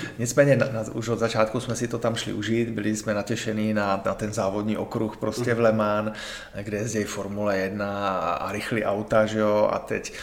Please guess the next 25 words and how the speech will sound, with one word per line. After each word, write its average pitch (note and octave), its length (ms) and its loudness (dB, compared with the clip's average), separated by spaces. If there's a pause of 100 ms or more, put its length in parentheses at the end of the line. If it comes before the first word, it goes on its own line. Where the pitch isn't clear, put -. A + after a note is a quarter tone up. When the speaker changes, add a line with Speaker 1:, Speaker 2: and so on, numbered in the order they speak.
(180)
Speaker 2:
spousta - 460 -4
lidí, G#2+ 640 2 (260)
eh, G2+ 220 -2
spousta G#2 500 0
špičkových, A2 720 0
prostě G#2+ 440 -2
docela, G#2 560 2
řekl G2+ 180 -8
bych, G#2+ 140 -2
že G#2+ 80 -2
tam G#2 160 0
bylo G#2+ 140 -2
takových G#2+ 380 -2 (120)
deset, G#2+ 300 -6
patnáct G#2 340 -6
procent G#2+ 300 -6
špičkových G#2 580 -4
lidí, F#2+ 220 -6
Speaker 1:
Mhm. B2 80 -2
Speaker 2:
kteří G#2+ 160 0
jako G2 220 -2
fakt - 280 -2
to A#2+ 120 2
uměli G#2 560 2
a, G#2+ 100 2